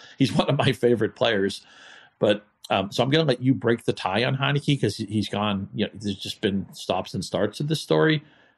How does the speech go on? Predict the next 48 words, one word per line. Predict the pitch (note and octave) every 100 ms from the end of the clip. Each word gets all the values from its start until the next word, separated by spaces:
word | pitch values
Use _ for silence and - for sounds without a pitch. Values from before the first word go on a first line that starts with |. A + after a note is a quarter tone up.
| _ _ _
Look, | B2+ -
Ta-, | - D#3+ -
Taylor | - F#3 E3
was | B2 B2
all | A2 G#2+
the, | A2 G#2
the | G2+
Russian | G2 G2 -
deodorant. | E2 E2 E2 E2 E2+ E2+
You, | A2+ G#2+
you | A#2
can't | A#2 C3 G#2
bet | G#2
on | F#2+ E2
him. | F#2+ F#2
He's | G2 G2+
not | C3+ C3 - _ _ A2
enough | G#2 G#2+ A2+
of | F#2+
an | F2+
active | F2+ - G2
runner | G#2 G#2 A2
that | G2+
I | G2
wanna | F#2+ F#2+ F#2 -
chase | - F2+ G2+
that | A2+ G#2+
again. | G#2 A2 A2 G#2+ - - -
So | -
I | G#2
don't | G#2
want | G2+ G2
you | -
to, | G2 - _
to | G2+
pick | A2 G2+
up, | F#2+ -
uh, | - F2 - _
Tyrod | - F#2 F2+
Taylor. | - F#2 F2+
He's | G2+ G2+
a |
pretty | - G2 F#2
easy | G2 F#2 F2 F2+ E2+ - - - -
guy | F#2
for | F#2+ G2
me | F2+ F2
to, | - F#2 F2+